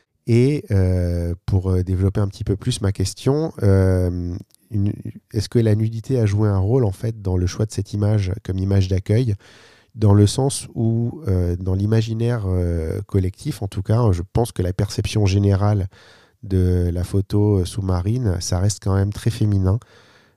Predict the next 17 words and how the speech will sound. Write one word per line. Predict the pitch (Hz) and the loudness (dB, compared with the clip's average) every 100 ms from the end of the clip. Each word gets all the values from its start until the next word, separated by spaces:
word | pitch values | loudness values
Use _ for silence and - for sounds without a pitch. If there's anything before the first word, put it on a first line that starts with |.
| _ 123 | _ -2
Euh, | 92 90 90 87 | 2 2 2 0
c'est | 87 - | -2 -2
souvent | - 95 104 | 0 2 2
des | 92 | 4
modèles | 90 92 | 2 0
féminins. | 92 92 92 95 110 139 - - - - _ _ | 0 -2 0 0 0 0 -4 -18 -20 -20 _ _
Je | 110 90 92 | -2 0 2
n'ai | 95 95 101 - - | 2 2 0 -2 0
pas, | 127 135 139 - - | 2 2 0 -4 -2
quand | 98 | 2
j'y | 95 101 | 2 0
pense, | - 113 113 113 - 98 | -2 0 0 -2 -4 -2
de | 87 87 92 | -2 -2 -2
référence | 92 98 - 104 110 113 | 0 -2 0 0 2 0
de | 92 | -2
photographe | 85 98 101 95 104 110 - | -2 0 0 2 0 -2 -2
homme, | 117 113 110 98 | 2 2 2 -2